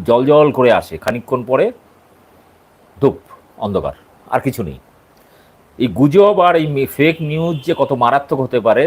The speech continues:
তার নমুনা আমরা দেখেছি সন্দেশখালির ইস্যুতেও। ওই জন্য আমি এই বিষয় নিয়ে যখন প্রথম চোদ্দ তারিখে যখন আমি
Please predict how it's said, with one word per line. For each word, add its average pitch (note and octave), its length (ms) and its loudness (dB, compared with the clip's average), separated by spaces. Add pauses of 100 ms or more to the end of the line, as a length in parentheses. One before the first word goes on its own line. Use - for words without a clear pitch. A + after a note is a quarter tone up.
তার A#2 140 2
নমুনা A#2+ 440 -4
আমরা A2+ 160 2
দেখেছি G2+ 420 -8 (920)
সন্দেশখালির B2 560 0
ইস্যুতেও। D#2+ 320 -8 (480)
ওই G#2+ 120 -4
জন্য C3+ 200 0
আমি D3+ 160 0 (420)
এই C3+ 180 4
বিষয় D3+ 360 2
নিয়ে E3 340 -2
যখন C#3 380 2 (600)
প্রথম D3+ 300 0 (180)
চোদ্দ C3+ 220 0
তারিখে C3+ 360 2 (120)
যখন B2 240 0
আমি A#2 200 -4